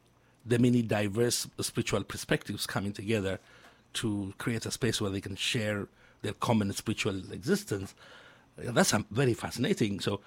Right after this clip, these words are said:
how do, at the end, the,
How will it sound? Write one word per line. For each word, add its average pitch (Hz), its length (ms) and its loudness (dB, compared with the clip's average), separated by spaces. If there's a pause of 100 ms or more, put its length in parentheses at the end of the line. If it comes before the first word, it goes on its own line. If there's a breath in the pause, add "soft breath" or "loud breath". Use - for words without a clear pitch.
(360 soft breath)
how 190 340 8
do, 143 320 8
at 113 160 4
the 117 160 0
end, 104 420 0 (1600)
the, 113 160 0